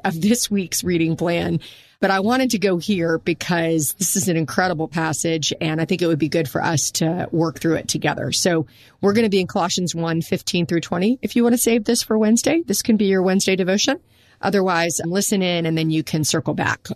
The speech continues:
in the rest of the chapter. So here we go, Colossians one, verses fifteen through twenty.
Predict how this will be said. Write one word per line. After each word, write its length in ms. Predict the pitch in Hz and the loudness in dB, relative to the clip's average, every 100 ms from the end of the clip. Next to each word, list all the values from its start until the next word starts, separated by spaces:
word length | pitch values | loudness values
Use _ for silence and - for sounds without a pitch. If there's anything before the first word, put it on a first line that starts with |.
| - | -4
in 100 | 160 | -2
the 80 | 151 | 0
rest 220 | 151 - | 0 -2
of 60 | |
the 60 | 147 | -4
chapter. 380 | - 95 - - | -2 -2 -4 -10
So 280 | - 190 - - - - | -2 -2 -2 -10 -20 -8
here 160 | - 226 | -2 0
we 80 | |
go, 160 | 220 180 | 2 0
Colossians 520 | - 185 - 180 165 | 0 -2 -2 -2 -2
one, 300 | 165 170 170 | -2 -2 -2
verses 340 | 170 160 170 - | 0 0 -2 -2
fifteen 600 | - - - 175 160 151 | -2 -2 0 2 2 2
through 400 | 147 160 160 156 | 0 2 2 0
twenty. 500 | - 160 - - | -4 -6 -6 -10